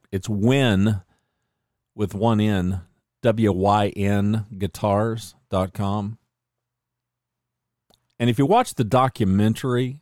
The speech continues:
I'm pretty, I'm pretty certain that you're gonna be motivated to cheer for his success, for his continued success, and more.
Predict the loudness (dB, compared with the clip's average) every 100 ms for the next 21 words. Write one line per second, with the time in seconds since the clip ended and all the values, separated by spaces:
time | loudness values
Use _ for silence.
0 | _ _ -4 -2 -2 -2 -2 -4 -10 _
1 | _ _ _ _ -14 -6 -2 0 0 0
2 | 0 -2 -6 -6 -4 -2 0 0 0 -2
3 | -2 -4 -6 -10 _ _ _ _ _ -12
4 | -10 -8 -4 0 0 -2 -4 -2 0 -2
5 | -2 -6 -14 -20 _ _ _ _ _ -12
6 | -10 -8 -4 0 0 0 -6 -14 -18 _
7 | _ _ _ _ _ _ _ -2 -2 -2
8 | -6 -8 -4 -4 -2 -2 -4 -8 -12 -10
9 | -8 -8 -8 -4 -2 0 -2 -4 -8